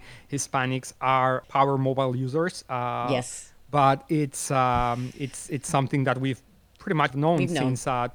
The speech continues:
Speaker 1: twenty fourteen, right? Uh,
Speaker 2: Yes.
Speaker 1: that Hispanics have been at the lead of mobile use, and, um, it's, uh,
Speaker 2: Forever. Yeah, with
Speaker 1: obviously
Speaker 2: WhatsApp,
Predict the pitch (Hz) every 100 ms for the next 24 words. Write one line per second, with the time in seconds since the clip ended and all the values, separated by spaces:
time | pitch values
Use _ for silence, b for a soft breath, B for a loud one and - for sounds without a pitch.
0 | - 147 131 - 139 131 - 147 117 113
1 | 127 127 127 - 113 120 123 127 - -
2 | - - 127 127 - 135 127 - 123 -
3 | 135 131 120 120 127 131 131 123 117 135
4 | 123 120 123 123 123 123 117 131 120 117
5 | 120 113 113 113 117 127 117 - - 123
6 | 110 110 113 151 143 165 127 - - 170
7 | 135 143 165 151 139 160